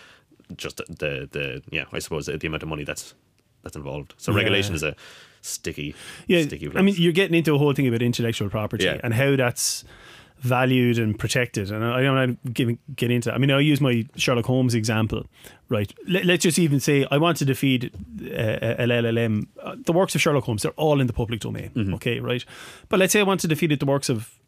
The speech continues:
Speaker 2: Donal Ryan, who's still an author today, and, "Hey, write me a story in the style of Do-, Donal Ryan." Uh, this, I, I, I would have a huge ethical issue with that, you know, or, or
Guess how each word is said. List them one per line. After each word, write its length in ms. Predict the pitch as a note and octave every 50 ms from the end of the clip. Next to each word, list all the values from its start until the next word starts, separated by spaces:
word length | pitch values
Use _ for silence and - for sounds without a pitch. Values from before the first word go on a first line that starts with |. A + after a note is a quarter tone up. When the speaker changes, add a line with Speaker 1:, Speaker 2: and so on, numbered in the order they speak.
| _ _ _
Speaker 2:
Donal 340 | - C#3 D3 C#3+ C3+ B2+ A#2+
Ryan, 400 | A#2 A#2 B2 A#2+ G#2+ G2 F#2+ - - - _ _ _ _ _ _ _ _ _ _ _ -
who's 360 | - C#3+ A#2 G#2 - - - _ _ _ _ - _ -
still 240 | - - - C#3+ C#3+
an 100 | C3 B2+
author 260 | B2+ C3 B2+ - A2+
today, 300 | F#2+ A#2+ A#2+ C3+ B2 G#2+
and, 240 | - A2+ A#2 A2+ -
"Hey, 220 | - B2 C#3+ C#3
write 180 | C3 C#3+ D#3+ -
me 80 | C#3
a 60 | B2 A#2
story 360 | - - B2+ B2 A#2+ A2+ G2+
in 100 | G2+ G#2+
the 60 | A2
style 260 | - - B2 A#2+ A2
of 80 | G2 G2
Do-, 200 | B2 A#2+ - -
Donal 300 | - - A#2 A2 G#2 G2+
Ryan." 260 | G#2 A2+ B2 - - - - - - - - - - _ _ _ -
Uh, 140 | G4+ - -
this, 200 | - G#4 G4 G4
I, 160 | - - - - F#3
I, 340 | E3 C3 C3 D#3 G3+ G3+ D3+ - -
I 80 | D#3+ E3
would 160 | D#3+ D3 B2+
have 100 | C3 A2+
a 40 | A2+
huge 220 | A#2 C3 A#2+ A#2+
ethical 320 | A#2+ A#2 - - - G#2+ A#2+
issue 200 | A#2+ - - A#2
with 100 | A#2 -
that, 160 | - - - - - _ _ _ _ _ _ _ _ _ _
you 100 | - C3
know, 100 | A#2 G#2+
or, 260 | G2+ A#2 A#2 A#2 G#2 A2 - -
or 140 | - A2+